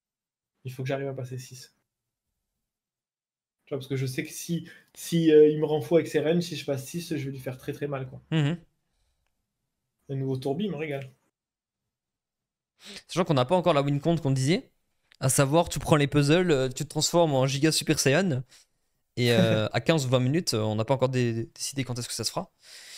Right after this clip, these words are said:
Speaker 2: Mais, mais ouais, je pense que quand ça sortira, ça va vraiment faire la diff, quoi. Pour moi, ça ressemble beaucoup à une vraie game, là. On s'en
Speaker 1: Ah
Speaker 2: fout
Speaker 1: ouais,
Speaker 2: un peu ce qui
Speaker 1: limite.
Speaker 2: s'est passé dans League, et cetera, mais tu vois, genre, t'as perdu un peu, t'as reculé, t'as come back, t'as fait des camps, t'as come back, t'as truc.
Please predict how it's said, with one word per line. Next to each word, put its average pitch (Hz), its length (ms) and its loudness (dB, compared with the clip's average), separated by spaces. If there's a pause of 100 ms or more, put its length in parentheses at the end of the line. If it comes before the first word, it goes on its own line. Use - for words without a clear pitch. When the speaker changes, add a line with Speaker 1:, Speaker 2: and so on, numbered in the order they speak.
(600)
Speaker 2:
Mais, 113 720 2 (400)
mais 135 100 4
ouais, 151 160 4
je - 80 -2
pense 165 160 0
que - 60 -4
quand 165 80 4
ça 156 140 0
sortira, 160 400 2
ça 151 140 0
va 127 100 4
vraiment 135 320 2
faire 135 120 2
la 131 80 4
diff, 123 200 -2
quoi. 117 180 -2 (1300)
Pour 151 100 2
moi, 269 100 6
ça - 120 2
ressemble 165 200 2
beaucoup 208 220 2
à - 20 6
une 190 120 4
vraie 180 120 4
game, 214 180 2
là. 131 200 0 (1400)
On - 20 -6
s'en - 120 2
Speaker 1:
Ah 139 40 6
Speaker 2:
fout 139 100 8
Speaker 1:
ouais, 202 60 6
Speaker 2:
un 127 40 0
peu 127 60 0
ce 131 60 0
qui - 20 0
Speaker 1:
limite. 127 80 -2
Speaker 2:
s'est 147 60 -4
passé 151 140 0
dans 143 120 2
League, 139 140 0
et - 20 -4
cetera, 233 260 4
mais 135 340 2
tu - 80 0
vois, 151 220 6
genre, 123 180 2
t'as 143 120 2
perdu 156 260 2
un 165 80 4
peu, 170 180 0
t'as 160 100 2
reculé, 143 360 0
t'as 156 140 2
come 135 160 0
back, 147 120 2
t'as 135 100 -2
fait 120 60 -2
des 110 100 0
camps, 185 180 0
t'as 160 100 0
come 120 160 0
back, 131 140 0
t'as 117 80 -4
truc. - 260 -8